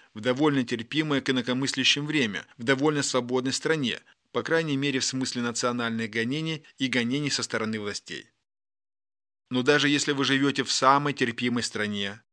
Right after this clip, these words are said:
в самое свободное время в истории человечества, крест никогда не утеряет своей реальности.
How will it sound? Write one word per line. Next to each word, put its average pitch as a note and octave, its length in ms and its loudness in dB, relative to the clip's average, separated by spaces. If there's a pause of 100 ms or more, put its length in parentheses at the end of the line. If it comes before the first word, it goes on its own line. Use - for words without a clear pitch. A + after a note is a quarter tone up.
(320)
в - 80 -6
самое C#3 420 4
свободное A#2+ 600 -2
время A#2 320 -2
в G#2+ 80 -8
истории A#2+ 360 -4
человечества, G#2+ 840 -4 (580)
крест C#3+ 420 2
никогда B2+ 600 0
не B2+ 100 0
утеряет A#2 500 -2
своей G2+ 300 -4
реальности. F2+ 720 -4